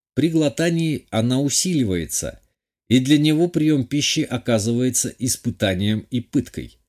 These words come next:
Дело в том, что осколки задели сразу три нерва: большой ушной,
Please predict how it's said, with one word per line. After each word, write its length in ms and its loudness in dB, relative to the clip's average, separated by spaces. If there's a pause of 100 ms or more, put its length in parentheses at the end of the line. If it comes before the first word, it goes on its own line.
(560)
Дело 340 4
в 80 -6
том, 240 2
что 240 0
осколки 440 -2
задели 440 0
сразу 460 0
три 300 0
нерва: 480 0 (760)
большой 420 2
ушной, 520 0